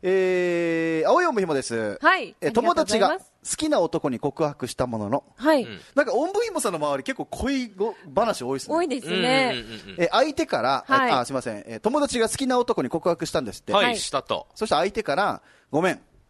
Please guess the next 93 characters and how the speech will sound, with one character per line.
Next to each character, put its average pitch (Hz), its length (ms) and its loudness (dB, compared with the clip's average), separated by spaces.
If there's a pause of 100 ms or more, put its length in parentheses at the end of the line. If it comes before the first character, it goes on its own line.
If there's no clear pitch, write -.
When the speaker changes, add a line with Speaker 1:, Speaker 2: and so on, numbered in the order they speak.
(160)
Speaker 1:
今 214 160 2
は 175 120 4
目 151 280 -2
標 175 240 2
が 175 160 2
あ 143 40 0
っ 117 60 -6
て、 - 200 -8
君 151 240 -4
の 151 140 0
相 151 120 -2
手 131 120 -6
が 101 80 -8
で 113 80 -8
き 131 120 -12
な 127 120 -4
い 120 40 -8
か 107 120 -8
ら 92 100 -12
付 - 160 -12
き 151 80 0
合 147 60 0
う - 20 -4
こ 143 100 -8
と - 60 -8
は 95 80 -6
で 110 140 -6
き 127 160 -10
な 156 140 0
い」 165 80 -2
と - 100 -12
断 110 340 -4
ら 110 80 -4
れ - 80 -10
た - 80 -10
ん 160 40 -2
で 185 40 2 (100)
す 156 40 4
っ 151 140 2
て。 135 40 2
Speaker 3:
う 123 40 0
ん - 20 -4
う 127 40 -2
ん 120 120 -2
う - 20 -6
ん。 85 60 -8 (500)
Speaker 1:
思 240 180 4
わ 247 120 6
ず、 120 120 -6 (460)
「え、 120 80 0
そ 185 140 0
ん - 20 0
な 277 80 0
の 180 60 2
言 226 120 0
い 311 60 4
訳 311 180 2
だ 240 80 4
ろ。 - 140 -4 (180)
ど 196 140 2
ん 254 60 2
な 269 80 4
に 262 80 2
忙 226 240 2
し - 80 -8
く - 80 -10
て 165 80 0
も、 139 260 0
綾 240 160 4
瀬 202 120 0
は 190 120 4
る 202 80 0
か 185 100 0
と 160 120 -2
か 135 100 0
可 185 180 2
愛 202 180 2
い - 20 -10
女 190 120 4
優 185 140 4
が 123 80 0
告 151 180 -2
白 160 220 2
し - 60 -8
た 143 60 0
ら 131 60 2
男 202 200 0
は 196 60 2
付 - 200 -2
き - 20 6
合 254 60 6
う 233 60 6
よ。 160 120 0